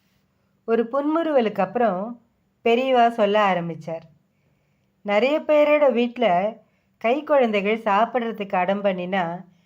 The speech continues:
வீட்டுக்கு வெளியில குழந்தைய இடுப்புல தூக்கிண்டு வந்து, "அதோ பார் நிலா,"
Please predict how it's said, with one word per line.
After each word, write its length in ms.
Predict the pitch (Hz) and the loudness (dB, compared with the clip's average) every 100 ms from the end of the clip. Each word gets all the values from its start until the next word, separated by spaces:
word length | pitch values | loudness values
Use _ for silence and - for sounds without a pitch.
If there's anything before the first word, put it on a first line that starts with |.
| _ _ - | _ _ -8
வீட்டுக்கு 460 | 277 330 330 240 | -8 -6 -6 -2
வெளியில 460 | 208 208 240 226 185 - _ _ _ - | 0 2 2 2 0 -4 _ _ _ -2
குழந்தைய 340 | 220 254 269 262 | 0 2 2 2
இடுப்புல 400 | 233 247 262 226 | 2 0 -2 -2
தூக்கிண்டு 440 | 226 220 226 196 | -4 -4 -6 -4
வந்து, 440 | 190 190 262 311 _ _ _ - | -4 -4 -6 -8 _ _ _ -6
"அதோ 320 | 196 208 240 | -2 2 2
பார் 300 | 240 269 269 | 4 2 2
நிலா," 600 | 233 208 220 214 180 | 0 0 2 2 0